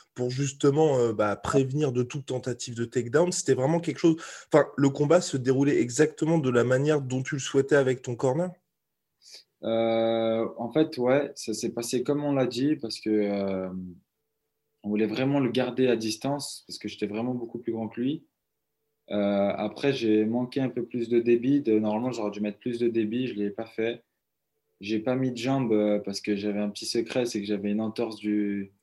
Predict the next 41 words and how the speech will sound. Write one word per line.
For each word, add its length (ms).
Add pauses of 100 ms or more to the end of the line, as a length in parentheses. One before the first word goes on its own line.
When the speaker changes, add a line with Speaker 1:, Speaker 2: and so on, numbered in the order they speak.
(480)
Speaker 2:
du 200
ligament, 600
euh, 220
latéral 600
du 140
genou. 400 (340)
Speaker 1:
Ok. 380
Que 100
t'avais 320
depuis 320
quand ? 300 (960)
Speaker 2:
Un 100
mois 220
avant 160
le 80
combat, 320
je 100
l'ai 120
fait. 160
Speaker 1:
D'accord, 460 (140)
ok. 280 (580)
Speaker 2:
En 100
fait, 260
euh, 600 (420)
j'ai 160
tourné 280
au 100
sol, 580
on 120
m'a 140
pris 340
en 380
clé 240
de 120
talon 400 (640)
et 120
Speaker 1:
Ouh. 20
Speaker 2:
mon 180
genou, 280
il 140
a, 640